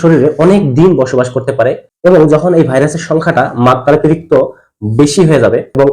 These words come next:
দীর্ঘদিন হয়ে যাবে, তখন কিন্তু এই ভাইরাসটা ক্যান্সারে সং-, সংক্রমণ করতে পারে। এটা ক্যান্সারের রূপ নিতে পারে অথবা অনেক সময় জননাঙ্গে আচিল হয়ে থাকে। তো যেহেতু সার্ভাইকাল ক্যান্সার বা জরায়ু মুখের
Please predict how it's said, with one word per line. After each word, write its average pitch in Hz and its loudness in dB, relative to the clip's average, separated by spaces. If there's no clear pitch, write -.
দীর্ঘদিন 156 0
হয়ে 139 2
যাবে, 131 0
তখন 151 0
কিন্তু 165 2
এই 120 4
ভাইরাসটা 117 -2
ক্যান্সারে 110 -4
সং-, 110 -8
সংক্রমণ 120 0
করতে 92 -6
পারে। 92 -4
এটা 165 4
ক্যান্সারের 151 2
রূপ 160 2
নিতে 170 2
পারে 156 2
অথবা 127 -2
অনেক 127 0
সময় 139 2
জননাঙ্গে 120 0
আচিল 120 -2
হয়ে 92 -8
থাকে। 98 -18
তো 175 0
যেহেতু 190 2
সার্ভাইকাল 143 0
ক্যান্সার 151 0
বা 123 2
জরায়ু 110 2
মুখের 135 -2